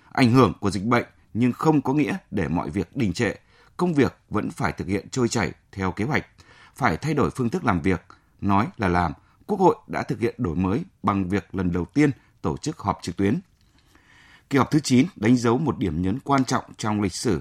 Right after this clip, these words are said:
hoạt động của Quốc hội. Lần đầu tiên, kỳ họp Quốc hội được chia thành hai đợt, họp trực tuyến và họp tập trung. Lần đầu tiên trong lịch sử, Quốc hội đã ứng dụng công nghệ thông tin để họp trực tuyến qua cầu truyền hình từ nhà Quốc hội đến sáu mươi ba đoàn đại biểu Quốc hội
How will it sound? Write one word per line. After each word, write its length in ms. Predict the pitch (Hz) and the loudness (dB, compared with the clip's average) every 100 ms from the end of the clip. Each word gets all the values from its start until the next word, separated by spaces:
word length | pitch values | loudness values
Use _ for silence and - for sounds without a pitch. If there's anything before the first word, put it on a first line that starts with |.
| - | -2
hoạt 180 | 104 85 | -4 -2
động 180 | 98 - | -2 -4
của 160 | - 87 | -4 -2
Quốc 160 | - 170 | 0 2
hội. 180 | 151 - _ _ _ - | 2 0 _ _ _ -8
Lần 240 | 104 107 | -2 0
đầu 120 | 95 90 | 0 0
tiên, 300 | - 151 135 _ | 4 4 2 _
kỳ 80 | 117 | -2
họp 160 | 95 - | -2 -2
Quốc 140 | 156 | -2
hội 180 | 156 - - | 0 0 -4
được 220 | 120 - | -6 -6
chia 180 | - 117 | -4 -2
thành 200 | 101 73 | -2 -4
hai 180 | 104 110 | 0 2
đợt, 160 | 98 - _ _ _ _ | 0 -2 _ _ _ _
họp 200 | 120 - | -2 0
trực 200 | 127 - | -2 4
tuyến 260 | 120 123 208 - | 6 6 2 -4
và 120 | 87 | -2
họp 200 | 90 - | -2 -4
tập 120 | - - | -8 0
trung. 200 | 127 113 - _ _ _ | 0 0 -6 _ _ _
Lần 180 | 120 123 | 0 4
đầu 120 | 120 | 4
tiên 280 | 113 185 175 - | 4 2 2 -2
trong 160 | 156 | 0
lịch 100 | 143 | 0
sử, 280 | - 117 85 - | 2 0 0 -4
Quốc 160 | - 175 | -6 2
hội 200 | 175 - - - | 4 2 -2 -6
đã 140 | 95 | -4
ứng 200 | - 120 | -2 -2
dụng 180 | 160 - - | -2 -4 -4
công 220 | 107 107 | -2 -2
nghệ 160 | 104 - | -2 -4
thông 140 | - 107 | -8 -2
tin 220 | 127 127 - _ | 0 0 -2 _
để 120 | - 101 | -6 -6
họp 160 | 95 | -4
trực 220 | - 92 | -6 -4
tuyến 220 | - 98 165 - _ _ | 0 0 -2 -10 _ _
qua 180 | - 113 - | 0 0 2
cầu 220 | 101 82 | -2 -2
truyền 200 | - 92 | -4 0
hình 160 | 101 90 - | 0 0 -4
từ 100 | 95 | -4
nhà 200 | 85 85 | -2 -2
Quốc 180 | 82 151 | -4 -2
hội 160 | 160 - - - - | 0 0 -4 -20 -10
đến 200 | - 107 | -2 0
sáu 200 | - - | 0 -2
mươi 120 | 123 131 | 0 2
ba 260 | 117 113 | 2 2
đoàn 200 | 101 98 | 2 0
đại 160 | 82 - | -2 -4
biểu 220 | 101 76 | -4 -4
Quốc 180 | - 160 | -6 -4
hội 160 | 165 | -4